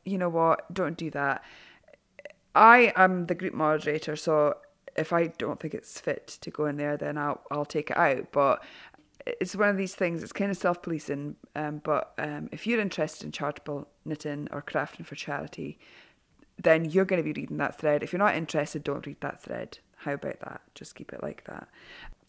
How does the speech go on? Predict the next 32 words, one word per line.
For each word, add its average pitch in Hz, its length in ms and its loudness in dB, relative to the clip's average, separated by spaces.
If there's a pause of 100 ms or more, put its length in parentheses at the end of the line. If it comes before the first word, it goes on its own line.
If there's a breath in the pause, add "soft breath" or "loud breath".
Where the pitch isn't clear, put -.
Sorry, 185 380 8
I'm 175 120 4
only 180 360 2
stressing - 500 -2
that 147 140 0
because 143 580 -2
I 143 80 -6
did 147 160 -4
have 151 180 -12
to 139 60 -14
delete 135 260 -8
a - 40 -12
couple - 260 -12
of - 60 -10
comments 143 440 -6
at - 100 -8
one 143 140 -8
point. - 420 -16 (200)
I 165 140 4
know 165 160 4
that, - 280 0 (200)
that - 340 -6 (460)
for 160 320 4
some 220 260 -2
of 208 80 -2
you 190 100 -4
listening, 160 520 -2 (480 loud breath)
this 175 180 2
bit 170 220 4
on 160 160 -2
char-, 156 280 2
on 156 360 -4